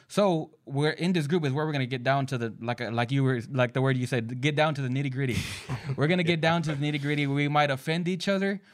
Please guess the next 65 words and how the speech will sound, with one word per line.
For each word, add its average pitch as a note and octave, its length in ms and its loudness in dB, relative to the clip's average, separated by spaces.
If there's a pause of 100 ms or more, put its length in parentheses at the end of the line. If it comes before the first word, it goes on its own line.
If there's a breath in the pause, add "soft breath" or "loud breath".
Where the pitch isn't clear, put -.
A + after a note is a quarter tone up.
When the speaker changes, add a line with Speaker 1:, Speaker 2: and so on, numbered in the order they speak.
(120)
Speaker 1:
We C#3 100 -4
might D3 160 2
get C#3 120 2
upset C3 280 0
with G3 160 2
each F3+ 100 -4
other F#3+ 140 2
because F3 240 0
we F#3+ 160 0
all F#3+ 100 2
come F#3+ 160 -2
from E3+ 160 -2
different E3 260 -2
parts D#3 200 0
of D3 80 -4
the B2+ 60 -2
world, D3 320 -2
uh, C#3 280 2
from C#3 240 -6
parts E3+ 240 -4
of C#3+ 60 -6
the B2 80 -4
country. G#3+ 400 -2 (320 loud breath)
We D3+ 100 2
all D3+ 60 4
have D3 140 2
different C3+ 220 -2
political G#3 380 0
beliefs. A3 320 0
We F3+ 80 0
have D3 160 2
di-, D3+ 140 -4
have C#3 200 2
different C3+ 280 -4
faiths. A3+ 320 -2 (240 loud breath)
We D3+ 100 0
all D3+ 60 2
come C#3 160 -6
from C3 140 -6
different B2 280 -6
churches, F3+ 300 -2
from C#3 120 -2
different C3+ 260 -4
organizations. C3+ 560 -2 (220 loud breath)
Speaker 2:
Mm-hmm. G2+ 120 4
Speaker 1:
But D3 140 4
in F3 220 0
this D#3+ 180 0
group, C#3+ 160 -4
we're C#3 160 -2
coming C#3+ 220 -2
together C3 360 -2
as A2+ 200 0
one A#2+ 340 0 (320 soft breath)
to B2+ 120 -2
face D3+ 320 -2
these A#2 220 -4
issues. G#2 460 -6 (300 soft breath)
This D#3+ 240 2
is C#3 100 0
our, C3+ 180 2
our C3 160 0
safe D3+ 320 -4
place C#3 200 -2
to, - 80 -16